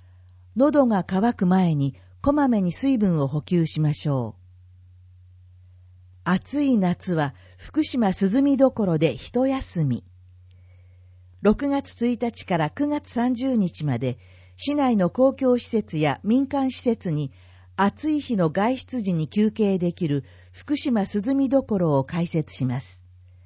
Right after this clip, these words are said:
対象施設は左のポスターが目印です。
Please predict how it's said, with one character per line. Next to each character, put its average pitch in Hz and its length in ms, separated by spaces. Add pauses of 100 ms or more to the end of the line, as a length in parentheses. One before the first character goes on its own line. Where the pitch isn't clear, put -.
(600)
対 277 220
象 277 240
施 269 80
設 233 300
は 151 200
左 262 380
の 262 120
ポ 247 140
ス - 120
タ 165 160
ー 156 40
が 143 120
目 156 120
印 151 400
で 107 140
す。 - 260